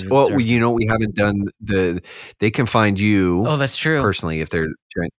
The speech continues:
Speaker 2: trying to get a hold of you. How can they find you? Where can they find you?
Speaker 1: Generally, if not my name, I go by Broccolope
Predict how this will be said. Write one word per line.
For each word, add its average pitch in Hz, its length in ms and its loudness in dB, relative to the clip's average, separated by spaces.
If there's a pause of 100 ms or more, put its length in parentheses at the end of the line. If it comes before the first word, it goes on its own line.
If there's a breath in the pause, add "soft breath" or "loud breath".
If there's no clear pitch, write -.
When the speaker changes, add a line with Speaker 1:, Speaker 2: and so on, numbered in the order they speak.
(120)
Speaker 2:
trying 87 200 -4
to 87 40 -4
get 87 220 -2
a - 20 -8
hold 90 220 -2
of 90 60 0
you. 87 160 -2
How 90 160 0
can 101 120 -6
they 95 80 -2
find 101 240 -4
you? 110 160 -2
Where 90 160 -2
can 90 140 -10
they 95 80 -6
find 95 180 -6
you? 98 60 -2
Speaker 1:
Generally, 165 480 0
if - 160 -6
not 143 180 -4
my 139 140 -6
name, 139 340 -6
I 113 160 -6
go 117 180 -8
by 120 160 -4
Broccolope 117 720 -4